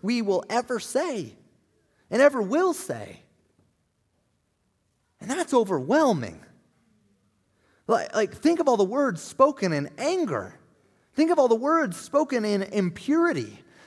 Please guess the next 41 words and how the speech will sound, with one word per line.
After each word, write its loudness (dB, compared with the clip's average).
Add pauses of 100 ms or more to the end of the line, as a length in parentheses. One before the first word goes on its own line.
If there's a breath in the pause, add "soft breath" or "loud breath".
Think -4
of 4
all 6
the 2
words -2
spoken 0 (460)
in, -4
in, -6
in 0
foolishness. 0 (220 loud breath)
All, -2
all, 4
all 2
the -2
words 0
that, 0
that 2
were 0
not -2
said. -8 (800 soft breath)
And, 0
and, -2
and -2
I 0
wanna 4
say 0
it's, -2
it's -6
like, -4
it's -4
like -2
a -2
dam -2 (240 loud breath)
that, 2
that, 4
that, 4
that, 2
that, 0
that's -2 (260 loud breath)
piled 2
up 0